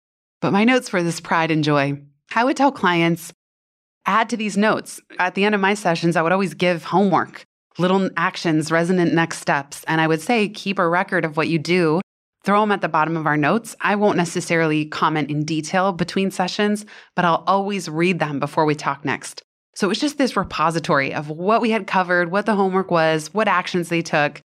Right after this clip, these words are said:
and I could review that before we get on the phone again. Now,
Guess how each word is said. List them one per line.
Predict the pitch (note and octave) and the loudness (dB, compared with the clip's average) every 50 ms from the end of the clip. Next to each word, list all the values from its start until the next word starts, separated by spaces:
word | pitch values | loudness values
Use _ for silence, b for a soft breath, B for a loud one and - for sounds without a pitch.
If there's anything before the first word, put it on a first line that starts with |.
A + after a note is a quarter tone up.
| _ _ _ _ _ _ | _ _ _ _ _ _
and | F3 F3+ F3 E3+ E3+ | 0 0 2 2 2
I | D#3+ E3 | 2 0
could | E3 F3+ E3+ E3+ E3 - D#3 | 0 -2 -2 -4 -4 -6 -2
review | D#3 E3 E3 D#3 F3 A3 D4 | -2 0 0 2 2 2 4
that | C#4 G#3+ D#3+ E3+ E3+ - | 4 4 2 2 2 0
before | E3+ F3 E3+ E3+ E3 E3+ | 0 -2 -2 0 2 2
we | F3+ E3 | 2 2
get | D#3 D#3 E3+ E3 | 2 0 0 0
on | E3 D#3 D#3 | 2 2 0
the | D#3 | 0
phone | D3+ - D3+ D3+ D3 D3+ D3 D3 | 0 0 0 2 2 0 -2 -4
again. | D3+ C#3 C#3+ B2+ B2 C#3+ C#3+ - - _ _ _ _ _ _ _ _ _ _ _ - | -2 -2 0 0 0 -2 -6 -10 -14 _ _ _ _ _ _ _ _ _ _ _ -2
Now, | G3 A#3 E4+ F4+ D4 C#4 D4+ | 0 0 2 4 4 2 2